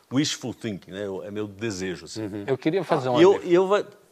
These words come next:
Speaker 1: provavelmente não vou conseguir fazer um filme, a menos que eu faça um filme pra celular.
Speaker 2: Hum.
Speaker 1: Mas os que eu tô fazendo ainda, eu penso na sala. Eu sou antigo, eu tenho sessenta anos, sou uma
Speaker 3: Uma... defesa que eu
Speaker 1: gosto de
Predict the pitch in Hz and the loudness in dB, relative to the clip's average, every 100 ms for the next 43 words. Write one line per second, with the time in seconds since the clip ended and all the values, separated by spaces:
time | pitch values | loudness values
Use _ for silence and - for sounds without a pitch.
0 | _ - 139 190 - 147 - 139 151 110 | _ -6 -4 -4 -6 -10 -10 -4 -2 0
1 | 120 - 95 101 98 92 98 - 107 101 | 0 0 -4 -4 -2 -2 -2 -4 -6 -4
2 | 107 214 226 214 185 170 160 170 147 - | 0 0 2 2 4 2 0 0 0 4
3 | 185 - 165 127 101 85 80 113 107 165 | 6 6 2 4 2 0 -4 -6 -4 -4
4 | 170 190 160 214 190 202 - 165 131 165 | -2 -2 -2 -4 0 2 2 0 0 -2
5 | 165 156 165 165 156 127 - 123 151 143 | 0 -2 -2 0 -2 -4 -12 -8 -2 0
6 | 143 131 123 123 120 123 101 101 156 175 | 0 -2 0 2 2 2 2 0 0 0
7 | 175 151 127 - 160 120 95 - 131 143 | 0 -2 -2 2 4 4 2 -4 -4 -2
8 | 117 82 - - - 120 - 135 113 98 | -2 -6 -12 -20 -10 -8 -6 -4 -2 0
9 | 113 107 87 85 - 123 135 120 92 190 | 0 0 -2 -8 -10 -8 -6 -4 -4 -4
10 | 202 190 - 143 120 117 127 127 | 0 0 2 0 2 2 0 4